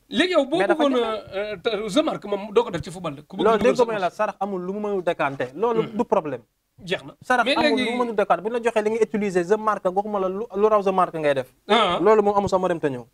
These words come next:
Speaker 1: Sport.
Speaker 2: Waaw.
Speaker 1: Léegi beneen mbir dafa am boo xam ne que ñi nekk bitim réew di yëngatu ci carte gi.
Speaker 2: Mhm.
Speaker 1: Xeetu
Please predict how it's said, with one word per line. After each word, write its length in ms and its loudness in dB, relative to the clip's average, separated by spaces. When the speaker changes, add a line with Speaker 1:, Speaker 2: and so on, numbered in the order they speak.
Speaker 1:
Sport. 260 -10
Speaker 2:
Waaw. 160 -16
Speaker 1:
Léegi 240 2
beneen 260 0
mbir 220 0
dafa 180 0
am 140 -2
boo 120 0
xam 160 -6
ne 60 -4
que 120 -12
ñi 120 -8
nekk 200 -8
bitim 280 -10
réew 240 -4
di 160 -2
yëngatu 220 -4
ci 80 -20
carte 340 -10
gi. 100 -20
Speaker 2:
Mhm. 280 0
Speaker 1:
Xeetu 420 -8